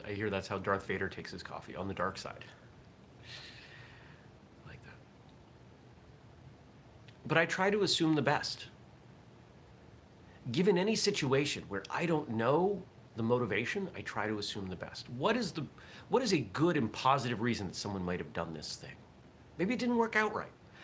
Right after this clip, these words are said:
Maybe their goal wasn't the outcome. Especially if I don't know. If I don't know why someone did something, if I'm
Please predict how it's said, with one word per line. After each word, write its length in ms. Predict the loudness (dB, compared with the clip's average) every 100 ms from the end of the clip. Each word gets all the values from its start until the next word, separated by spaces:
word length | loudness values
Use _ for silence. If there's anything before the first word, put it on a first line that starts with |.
| -18 -4
Maybe 500 | 2 2 2 0 -4 -16 -20 -12
their 320 | 0 2 4
goal 580 | 2 4 4 4 2 -2 -10 -12 2
wasn't 380 | 2 4 0 -2 -4
the 140 | 0
outcome. 320 | 0 -2 -12 -16 -20 -20 -20 -20 -20 -20 -20 -20 -20 -20 -20 -20 -20 -20 -20 -20 -20 -20 -20 -20 -20 -18 -4
Especially 580 | 0 2 2 2 2 2
if 140 | -2
I 80 | -8
don't 280 | -4 -6 -4
know. 260 | -6 -6 -8 -20 -20 -20 -20 -20 -12
If 140 | 2
I 100 | 2
don't 240 | 6 4 4
know 320 | -2 2 2
why 280 | 4 4 2
someone 360 | 0 0 0
did 160 | 0 0
something, 260 | -2 0 0
if 140 | 2
I'm 200 | 2